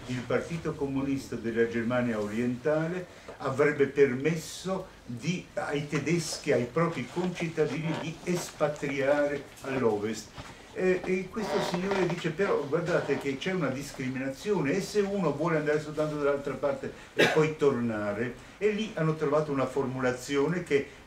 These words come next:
eh, come al solito, non ha soddisfatto nessuno, da cui risultava che, eh, eh, eh, sarebbe stato alleggerito il regime sul confine. Poi nel pomeriggio viene la conferenza stampa, al rappresentante del partito che si chiamava Schabowski chiedono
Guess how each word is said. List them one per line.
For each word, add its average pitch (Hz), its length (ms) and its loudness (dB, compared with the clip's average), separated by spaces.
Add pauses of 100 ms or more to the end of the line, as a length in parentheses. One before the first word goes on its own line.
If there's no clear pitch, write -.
eh, 131 220 0 (140)
come 151 220 0
al 139 80 2
solito, 139 380 2
non 151 260 0
ha 131 100 2
soddisfatto 123 640 -4
nessuno, 151 680 -6 (240)
da 156 140 6
cui 165 200 -2
risultava 143 720 0
che, 147 260 2 (360)
eh, 156 100 0
eh, 143 520 6
eh, 151 360 6
sarebbe 165 400 4
stato 170 300 0
alleggerito 156 720 0
il 139 200 6
regime 143 600 0
sul 127 300 -4
confine. 190 840 -4 (800)
Poi 180 180 4
nel 160 120 4
pomeriggio 156 460 4
viene 147 160 4
la 135 120 4
conferenza 135 580 0
stampa, 190 720 4 (100)
al 135 140 0
rappresentante 139 960 4
del 120 140 0
partito 131 580 -2
che 120 100 -2
si 117 120 -6
chiamava 123 280 2
Schabowski 123 600 -2
chiedono 135 360 0